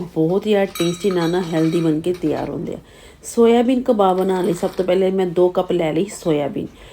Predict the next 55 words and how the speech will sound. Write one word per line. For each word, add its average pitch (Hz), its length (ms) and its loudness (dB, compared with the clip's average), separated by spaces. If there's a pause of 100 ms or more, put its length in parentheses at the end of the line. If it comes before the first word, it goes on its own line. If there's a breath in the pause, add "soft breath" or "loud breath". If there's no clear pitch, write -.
(160 loud breath)
ਉਹਨੂੰ 220 180 4
ਅਸੀਂ 240 160 0
ਪਾਣੀ 175 360 0
ਵਿੱਚ 180 280 -6
ਪਾ 160 160 0
ਤਾ, 190 140 -4
ਨਾਲੇ 196 260 0
ਅੱਧਾ 202 220 0
ਚਮਚ 185 300 -4
ਪਾ 160 200 -2
ਤਾ 214 160 -4
ਨਮਕ। 170 420 -2
ਇਹਨੂੰ 214 280 2
ਮਿਕਸ 220 280 -2
ਕਰਕੇ 180 360 0
ਅਸੀਂ 202 200 -2
ਦਸ 185 360 0
ਮਿੰਟ 202 300 2
ਤੱਕ 180 200 -4
ਇਹਨੂੰ 214 240 -2
ਬੋਇਲ 156 260 2
ਕਰਾਂਗੇ, 156 400 -2
ਤਾਂ 180 220 -4
ਕਿ 180 140 -4
ਇਹ 233 180 0 (580 loud breath)
ਫੁੱਲ 247 200 6
ਵੀ 262 120 6
ਜਾਏਗੀ 226 320 6
ਤੇ 349 140 2
ਸੌਫਟ 185 460 0
ਵੀ 170 140 -2
ਹੋ 151 100 2
ਜਾਏਗੀ। - 380 -4 (440 loud breath)
ਤੇ 233 80 6
ਇੱਧਰ 233 180 4
ਮੈਂ 269 160 4
ਕੁਛ 269 200 -2
ਵੈਜੀਟੇਬਲ 175 520 2
ਕੱਟ 175 280 0
ਲਈ, 190 120 0
ਇੱਕ 240 320 -2
ਗਾਜਰ 185 400 2
ਨੂੰ 202 160 0
ਗ੍ਰੇਟ 190 200 2
ਕਰ 202 220 0
ਲਿਆ 202 180 2
ਸੀਗਾ, 220 260 0
ਨਾਲ 185 300 0
ਲੈ 196 140 2
ਲਿਆ 185 120 2
ਥੋੜ੍ਹਾ 180 260 0
ਜਿਹਾ 160 180 2
ਪਨੀਰ 175 300 0
ਤੇ - 160 -2
ਇੱਕ 220 340 0